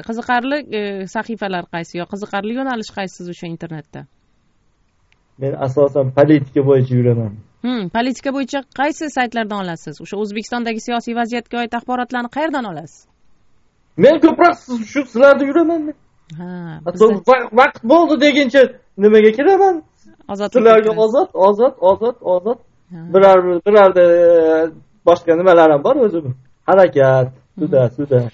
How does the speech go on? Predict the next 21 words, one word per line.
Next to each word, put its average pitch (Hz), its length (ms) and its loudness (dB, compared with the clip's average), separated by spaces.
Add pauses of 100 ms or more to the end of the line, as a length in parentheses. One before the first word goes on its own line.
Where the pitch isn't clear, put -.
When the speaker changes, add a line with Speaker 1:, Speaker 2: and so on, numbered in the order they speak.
(120)
Speaker 1:
Mana 285 220 -2
shu 320 140 -4
saytlarga 330 440 2
Speaker 2:
Suda. - 80 4
Speaker 1:
kirarkansiz, 320 560 0
Speaker 2:
Ha. 285 60 -2
Speaker 1:
o'zingizni 302 520 -2 (160)
salbiy 254 440 -4
axborotlarga, 269 920 -2 (200)
e, 202 120 -12 (140)
yem 254 300 -2
bo'layotgan 269 520 -4
deb 226 140 -8
his - 160 -20
qilasizmi? 233 560 -10 (1800)
Speaker 2:
Yo'q, 120 460 2 (340)
yo'q, 143 380 0
e. 120 120 4 (760)
Naborot, 147 640 4 (160)
<laughs> - 100 -20
naborot, 175 680 4